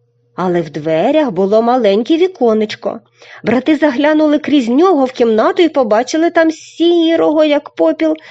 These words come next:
чоловічка, що сидів біля столу. Вони погукали його раз, другий,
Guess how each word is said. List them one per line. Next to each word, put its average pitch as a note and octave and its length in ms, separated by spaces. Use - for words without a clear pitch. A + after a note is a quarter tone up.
чоловічка, E4+ 880
що A3+ 220
сидів A3+ 440
біля D4 280
столу. D#3+ 580
Вони F3+ 280
погукали G3+ 600
його A3 320
раз, E3 400
другий, D4+ 800